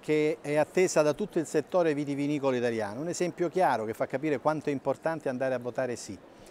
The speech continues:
Si chiama Testo Unico del Vino, una legge che semplifica la burocrazia per le nostre cantine sociali, per i nostri produttori vitivinicoli.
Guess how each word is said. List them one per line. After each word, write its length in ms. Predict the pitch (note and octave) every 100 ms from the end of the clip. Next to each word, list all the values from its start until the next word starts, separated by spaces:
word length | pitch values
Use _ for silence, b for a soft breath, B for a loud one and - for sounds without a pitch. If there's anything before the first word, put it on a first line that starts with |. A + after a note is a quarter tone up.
| B B B B B B
Si 140 | -
chiama 260 | D#3+ F#3 E3+
Testo 340 | F#3 F#3 - F3+
Unico 280 | F3+ D#3+
del 160 | D#3+ D#3+
Vino, 280 | C#3+ C3+ B2+
una 120 | C#3
legge 240 | D#3 C#3+
che 80 | C3+
semplifica 560 | C3 C#3+ B2+ D#3+ D3 C3+
la 100 | B2+
burocrazia 640 | C3 C3 C3 C3 - F#3
per 120 | C#3
le 100 | B2+
nostre 320 | B2 C3 - B2
cantine 340 | A#2+ C3 A#2+
sociali, 520 | B2 A2+ D#3+ E3+ A#2+
per 100 | A#2+
i 40 | B2+
nostri 260 | C3+ -
produttori 420 | B2+ C3 A#2+ C#3+
vitivinicoli. 640 | C3 B2+ B2 A2+ G2+ G#2